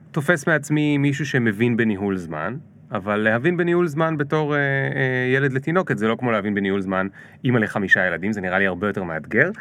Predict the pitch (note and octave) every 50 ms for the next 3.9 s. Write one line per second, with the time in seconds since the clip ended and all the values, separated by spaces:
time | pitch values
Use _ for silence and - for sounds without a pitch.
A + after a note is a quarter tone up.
0 | - - - - - G#2+ F#2+ G#2+ A#2+ C#3+ C#3 F3+ E3 C3+ A2+ A#2 G#2 A#2+ B2+ C3
1 | B2+ A2+ G#2+ G2+ F#2+ F#2 F#2 G2+ - - - - G#2+ G2+ - - B2+ A#2+ A#2 A2
2 | - - C3+ C3 - - - - G#2 F#2+ F#2 F2+ - - A#2 F#2+ F#2 F#2 F#2+ G2
3 | - - C#3+ D3 C#3 C3 G#2+ F#2 - - G#2 F#2+ F#2 G2 G#2+ B2+ D#3 F#3+